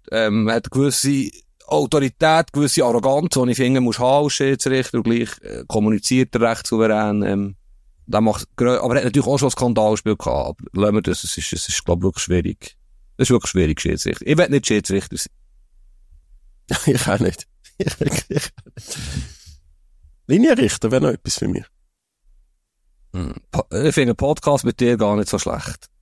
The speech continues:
Speaker 1: Ähm, ist das ein schönes Schlusswort?
Speaker 2: Das ist ein sehr schönes Schlusswort. Das beruht auf Gegenseitigkeit.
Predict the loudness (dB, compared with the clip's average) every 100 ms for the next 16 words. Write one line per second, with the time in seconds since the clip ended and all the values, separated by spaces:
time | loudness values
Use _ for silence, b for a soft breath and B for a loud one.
0 | _ -6 -2 0 0 0 2 2 2 0
1 | 0 0 -2 -4 _ _ -20 -20 -20 -20
2 | -20 _ -16 -8 -2 0 0 2 2 4
3 | 2 2 0 0 2 2 2 -6 -2 0
4 | 2 0 0 -2 2 2 2 0 -2 -2
5 | 0 0 -4 -8